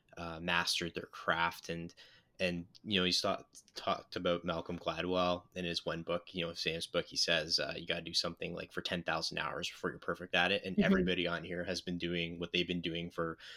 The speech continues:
Speaker 1: ten thousand hours times ten. Um, so these people are here to
Speaker 2: Exactly.
Speaker 1: inspire you to excel and be the best you can be.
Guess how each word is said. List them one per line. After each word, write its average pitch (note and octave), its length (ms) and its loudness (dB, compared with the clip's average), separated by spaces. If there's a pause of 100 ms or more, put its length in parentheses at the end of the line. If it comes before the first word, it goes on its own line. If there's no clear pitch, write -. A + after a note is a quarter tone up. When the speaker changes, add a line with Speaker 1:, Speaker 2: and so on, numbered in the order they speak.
(280)
Speaker 1:
ten F2+ 180 -2
thousand E2 520 0
hours E2 360 2
times E2+ 300 0
ten. E2 380 -4 (600)
Um, E2+ 500 -4
so F2 220 4
these E2+ 160 -2
people - 280 4
are - 60 10
here F#2 160 10
to G#2 160 6
Speaker 2:
Exactly. - 20 8
Speaker 1:
inspire F2 560 4
you G2 420 4
to F2 420 0
excel F#2+ 480 4
and F2 100 -2
be E2+ 100 -4
the D#2+ 100 -6
best - 280 -2
you E2 60 -8
can - 120 -20
be. - 220 -8